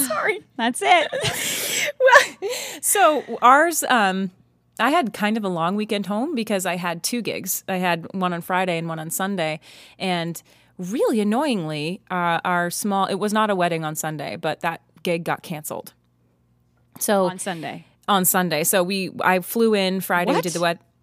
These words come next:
Speaker 1: yeah, we did the wedding on Friday. It went great. And then that night or where, whenever it was, that weekend that I was there, we get an email from this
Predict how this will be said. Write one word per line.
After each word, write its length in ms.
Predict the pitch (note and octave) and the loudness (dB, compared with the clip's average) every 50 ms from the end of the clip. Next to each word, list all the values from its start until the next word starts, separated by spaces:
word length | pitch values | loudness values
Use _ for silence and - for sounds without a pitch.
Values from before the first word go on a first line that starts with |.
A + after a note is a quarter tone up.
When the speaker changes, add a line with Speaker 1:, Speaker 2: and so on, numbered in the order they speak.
| _ - | _ -4
Speaker 1:
yeah, 240 | G#3+ F#3 D#3 C3+ - - | 0 2 2 2 0 0
we 160 | G3 G3+ G#3+ | -2 -2 2
did 180 | F#3 G#3 G3+ | 2 2 2
the 80 | F#3 G#3 | 2 2
wedding 280 | G3 G3 F#3+ G3 G3 G3 | 2 2 2 2 2 0
on 120 | F#3+ F#3+ | 0 -2
Friday. 400 | - - F#3+ F3 F3 E3+ F3 F3 | 0 0 0 0 2 2 2 0
It 80 | - F3 | 0 -2
went 160 | F3 - - | -4 -6 -4
great. 560 | - F#3 G#3 G#3 G3+ - - - - - - - | 0 2 2 2 2 0 -2 -4 -6 -6 -8 -6
And 220 | - G3 F#3+ F#3+ | -4 -2 0 0
then 420 | F3+ F3 F3 E3+ F3 F3 F3 - - | 0 0 0 0 0 -2 -4 -6 -8
that 520 | - - - F#3+ E3 - G3 F3 E3+ E3+ - | -14 -14 -12 -12 -4 2 4 4 4 4 4
night 360 | G3 F#3 F3+ E3+ F3 F#3 D#3 | 0 0 0 0 0 0 -2
or 100 | D3+ C#3 | -4 -4
where, 200 | D3 E3+ F3 E3+ | -4 -4 -4 -4
whenever 360 | E3 - F3 E3+ E3+ E3 E3 D#3 | -4 -4 -4 -4 -2 -2 -2 -4
it 80 | - | -2
was, 220 | D#3+ F3 E3+ E3 D#3 | 0 0 0 2 0
that 140 | F3 - | -2 -2
weekend 280 | F3 F#3 F3+ F#3 E3 D#3+ | -2 -4 -4 -4 -4 -2
that 80 | D#3 D3+ | -4 -4
I 40 | |
was 140 | D3 D#3 D3+ | -4 -6 -2
there, 280 | D3+ F#3 F#3 E3+ D3+ D3 | -2 0 2 2 0 0
we 100 | D#3 F3 | -2 -2
get 140 | D#3+ E3 D#3+ | -2 -2 -2
an 80 | D#3+ | -2
email 280 | E3 E3 D#3+ D3+ C3+ C3 | -4 -4 -4 -4 -6 -6
from 420 | - - E3 D#3 D3+ D#3 E3+ F#3+ - | -4 -4 -4 -4 -4 -6 -10 -10 -10
this 360 | F3 E3 E3 D3+ - - | -6 -6 -4 -4 -4 -8